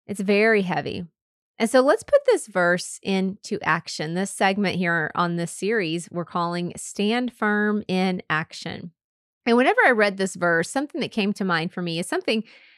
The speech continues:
I used to tell my students when I taught group fitness. I would say, "Where your eyes go, your body will follow." And what I meant by that was when we were doing squats or lunges,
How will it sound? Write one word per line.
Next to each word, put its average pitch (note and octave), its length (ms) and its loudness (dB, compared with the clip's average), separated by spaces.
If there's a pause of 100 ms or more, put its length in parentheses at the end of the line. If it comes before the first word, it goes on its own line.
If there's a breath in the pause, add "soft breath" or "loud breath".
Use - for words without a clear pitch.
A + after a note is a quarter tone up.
(200 soft breath)
I G#3+ 140 4
used G3+ 420 -2
to C4+ 80 -2
tell F#3 580 0 (100)
my F#3 220 0
students F#3 540 -4
when F3 80 -2
I F3 60 -2
taught F#3+ 400 2
group G3+ 200 0
fitness. - 600 -6 (440 soft breath)
I F#3+ 100 4
would G3+ 120 4
say, F#3 400 2
"Where F#3+ 240 2
your C4 320 0
eyes E4 360 4
go, F3 520 0 (160)
your B3 180 2
body E3+ 640 -2
will B3 140 -2
follow." B3+ 540 -2 (720)
And A3 500 2
what C4+ 160 2
I C#4+ 60 4
meant C#4 200 -2
by F#4+ 140 4
that G3 320 2
was F#3 320 4
when G3 140 0
we C4+ 120 0
were G4 80 2
doing F3+ 460 -2
squats - 1000 0
or F3 160 -2
lunges, A3 880 0